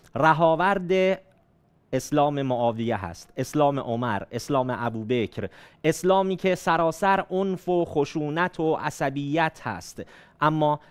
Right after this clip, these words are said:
اسلام پیامبر خدا که مثل فردایی روز هفدهم ربیع الاول سال روز میلاد حضرت محمد صلی الله علیه و آله هست، اسلام رحمت، اسلام عطوفت، اسلام مهربانی است که خدای متعال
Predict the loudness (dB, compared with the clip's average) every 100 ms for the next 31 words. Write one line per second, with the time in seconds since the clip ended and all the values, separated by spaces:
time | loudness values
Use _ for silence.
0 | _ -2 -2 2 2 4 2 -2 -2 0
1 | 0 0 0 -2 -2 0 0 -2 -2 0
2 | 0 -6 -6 -6 -4 -4 0 2 2 0
3 | 0 0 -4 -4 -4 -2 -2 -4 -2 -2
4 | 0 0 0 0 -2 0 0 2 0 0
5 | 0 0 0 -2 -6 -2 -2 -2 -10 -20
6 | -12 -2 0 4 4 4 2 0 0 -4
7 | -20 _ _ -4 0 0 0 0 -2 -2
8 | -4 0 -2 0 0 2 2 2 0 -2
9 | -2 -2 0 0 0 -4 -2 0 0 -2
10 | -6 -6 -14 _ -2 -2 -2 0 2 2
11 | 0 0 0 0 -2 -2 -2 -4 -8 -8
12 | 0 4 4 2 -6 -6 -6 0 0 0
13 | -4 -10 -4 0 2 0 -2 -2 -2 -2
14 | -2 -2 -4 -6 -8 -8 -2 0 2 0
15 | -2 0 2 4 2